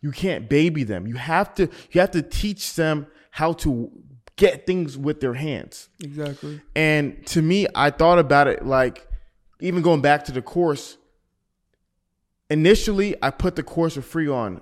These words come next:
Speaker 1: on, um, on, uh, Patreon. The kind, and then people were taking the course.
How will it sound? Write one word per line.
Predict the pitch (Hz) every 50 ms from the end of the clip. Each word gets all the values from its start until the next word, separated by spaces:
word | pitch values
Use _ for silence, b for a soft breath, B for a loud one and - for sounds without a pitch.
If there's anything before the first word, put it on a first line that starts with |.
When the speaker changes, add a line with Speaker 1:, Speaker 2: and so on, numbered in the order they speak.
| - -
Speaker 1:
on, | - 110 117 110 110 95
um, | 90 95 104 104 98 95 87 78 76 - - _ _ _ _ _ _ _ _ -
on, | - 123 123 120 117 110 107 107
uh, | 101 98 90 90
Patreon. | 82 - 156 151 143 135 - 123 101 85 71 65 - _ _ _ _ _ _ _ _ _ _ _ _ _ _ _ _ _ _ _ - - - _ _ _ -
The | 143 131
kind, | - - - 170 185 214 220 - -
and | - 156 147 147
then | 165 170 151 -
people | - - 202 220 190 208 196
were | 165 151 139
taking | - - 185 180 156 170 143
the | 127 117
course. | - - 180 175 120 - - - - - -